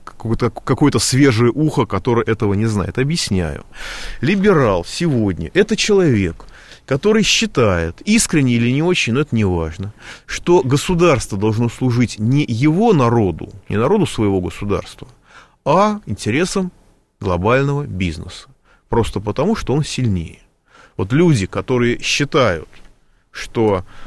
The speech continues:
государство должно быть региональным отделением крупных корпораций по освоению той или иной территории, вот это сегодня либералы.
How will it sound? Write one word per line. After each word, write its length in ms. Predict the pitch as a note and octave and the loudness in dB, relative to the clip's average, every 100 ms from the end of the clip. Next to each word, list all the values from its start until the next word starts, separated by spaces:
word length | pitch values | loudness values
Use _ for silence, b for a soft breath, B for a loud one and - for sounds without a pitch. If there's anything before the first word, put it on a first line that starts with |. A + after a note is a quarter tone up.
| B - | B -4
государство 640 | G#2 C3 D3 A#2+ - G#2 | -2 2 4 4 2 -2
должно 220 | G2+ B2 | 0 2
быть 160 | A#2 - | 0 0
региональным 640 | A2 A#2+ C#3 C3 A2 G2+ | 0 2 2 2 2 0
отделением 680 | G#2 G#2+ B2+ B2 G2+ F2 E2 | 0 2 2 4 2 0 -2
крупных 400 | - A#2 F#2+ E2+ | -2 -2 -2 -6
корпораций 720 | G2 - D#2 A#3+ A3+ - - - - _ _ - | -8 -4 0 0 0 -6 -12 -18 -20 _ _ -4
по 80 | G2+ | -2
освоению 440 | - B2+ A#2+ G2 | 0 2 2 2
той 200 | - G#2+ | 2 2
или 100 | F#2 | 2
иной 160 | F#2 E2+ | 0 -4
территории, 540 | - G2 - G2 F2+ | -4 -6 -4 -4 -4
вот 180 | G2 - | -4 0
это 200 | A#3+ - | -2 -2
сегодня 440 | - F#2+ D3 D#3+ | -4 0 0 0
либералы. 540 | C3 A#2+ G2+ D#2 - | -2 -2 -2 -4 -10